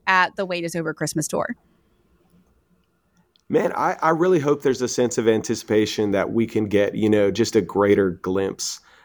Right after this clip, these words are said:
Speaker 2: of what, what God had in store when he gave us his son. You know what I mean? And I know that's a huge expectation, but, like,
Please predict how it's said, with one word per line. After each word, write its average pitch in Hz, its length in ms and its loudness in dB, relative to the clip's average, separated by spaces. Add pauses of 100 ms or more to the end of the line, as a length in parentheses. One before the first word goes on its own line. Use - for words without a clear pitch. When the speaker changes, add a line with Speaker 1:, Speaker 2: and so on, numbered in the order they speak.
(180)
Speaker 2:
of 104 220 2
what, 101 240 2 (320)
what 110 260 -2
God 110 380 0
had 110 260 -2
in 101 80 -2
store 104 420 -2
when 98 180 -4
he 98 140 -12
gave 98 220 -2
us 92 160 -4
his 98 100 -8
son. - 380 -10 (320)
You 135 120 4
know 139 60 8
what 131 100 8
I 127 40 4
mean? 135 180 6
And 120 140 4
I 120 80 4
know 127 140 6
that's 117 200 2
a 110 40 -4
huge 117 380 -4
expectation, 104 720 -4
but, 110 200 -4
like, 107 280 -2